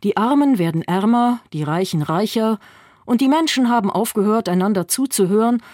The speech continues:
und andere Meinungen zu achten. Viele sehnen sich nach einer gerechteren, friedlicheren Welt. Doch es scheint nicht besser zu werden. Lange Zeit wurde der Messias von niemandem beachtet.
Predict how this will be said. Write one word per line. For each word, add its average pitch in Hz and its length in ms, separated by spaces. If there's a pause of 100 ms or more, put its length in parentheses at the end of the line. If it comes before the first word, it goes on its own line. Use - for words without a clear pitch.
(180)
und 208 220
andere 247 260
Meinungen 220 540
zu - 200
achten. - 380 (880)
Viele 277 320
sehnen 226 380
sich 185 180
nach 185 140
einer 185 200
gerechteren, 175 720
friedlicheren 160 720
Welt. 185 440 (640)
Doch 220 240
es - 160
scheint 175 340
nicht - 240
besser 127 300
zu 123 180
werden. 127 300 (1400)
Lange 262 220
Zeit 208 400
wurde 208 280
der 190 160
Messias 202 640
von 233 240
niemandem 185 540
beachtet. - 680